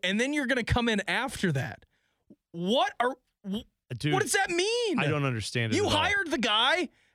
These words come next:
Speaker 1: and if this is gonna be the system that you play leading up to the World Cup, and which you're hosting in three years' time,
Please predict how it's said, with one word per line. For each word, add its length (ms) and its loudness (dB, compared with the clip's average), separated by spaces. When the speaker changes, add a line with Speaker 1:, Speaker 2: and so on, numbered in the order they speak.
Speaker 1:
and 100 0
if 120 -2
this 220 0
is 120 0
gonna 200 0
be 180 2
the 120 -2
system 440 -2
that 160 -2
you 160 -4
play 520 0
leading 300 0
up 120 -2
to 80 -2
the 80 0
World 280 0
Cup, 240 0
and 120 -2
which 160 0
you're 140 -2
hosting 380 -2
in 100 -2
three 220 -2
years' 180 -2
time, 480 2